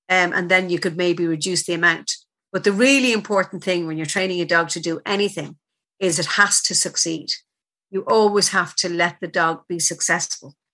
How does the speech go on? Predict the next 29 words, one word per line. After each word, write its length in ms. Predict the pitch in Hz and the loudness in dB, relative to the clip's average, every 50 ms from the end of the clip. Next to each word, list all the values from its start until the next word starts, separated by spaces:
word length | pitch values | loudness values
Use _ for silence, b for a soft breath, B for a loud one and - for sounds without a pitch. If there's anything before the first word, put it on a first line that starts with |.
| _ - | _ -20
because 280 | 147 - - 185 147 | -16 -6 -4 -2 -2
success 520 | - - 165 - - - 185 175 160 - - | 0 -2 -2 0 2 2 2 4 2 0 -2
breeds 360 | - - 175 165 160 156 - | -4 -8 -6 -6 -6 -4 -6
success. 640 | - 147 - - 151 135 147 147 - - - - _ _ _ _ _ | -4 -2 0 2 2 2 2 0 -2 -4 -4 -6 _ _ _ _ _
So 220 | - - 190 180 - | -2 0 2 2 2
it's 220 | - 180 - - | 0 -4 -6 -4
really 360 | 185 190 214 214 190 180 180 | -2 2 2 2 2 2 0
important 520 | 175 165 151 - 185 165 160 - - 165 151 | 0 -2 -2 -2 0 0 0 -2 -6 -6 -6
that 140 | 170 170 | -6 -6
the 60 | - 175 | -4 0
dog 380 | 185 180 175 170 165 - - _ - | 4 4 6 6 4 2 -4 _ -8
knows 520 | 208 196 196 196 196 190 190 190 175 - | -4 0 4 4 6 6 4 4 2 2
how 140 | - 175 160 | 2 0 -2
to 120 | 151 - | -2 -2
succeed 580 | - - 185 - - - 175 170 165 160 160 - - - _ _ _ _ - | -4 -4 -2 0 0 2 2 2 0 0 -4 -6 -8 -8 _ _ _ _ -10
before 340 | - 165 - - 180 175 175 | -8 -6 -2 2 4 4 4
you 120 | 156 156 | 4 2
make 240 | 160 160 156 147 - | 0 -2 -2 -4 -4
it 60 | 151 | -4
challenging. 420 | - - 175 170 165 151 151 156 143 | 2 4 4 4 4 0 -2 -2 -2
Sometimes 420 | - - 196 180 - 185 175 160 | -2 -2 -2 0 0 -2 -2 -2
people 460 | - - 180 170 - 175 160 151 147 - | -4 -6 -6 -4 -2 -4 -4 -4 -8 -12
make 440 | 143 147 151 147 190 175 170 170 - | -10 -10 -6 -4 -2 -2 -2 -2 0
things 240 | 180 175 170 - | -2 0 0 0
too 200 | - - - 208 | 0 0 0 0
difficult 400 | 180 185 175 151 185 - - 147 | 0 0 0 -2 -2 -10 -12 -8
for 100 | - 165 | -8 -6
the 80 | - - | -6 -2
dog. 300 | - 160 151 - - - | 0 0 0 0 -2 -6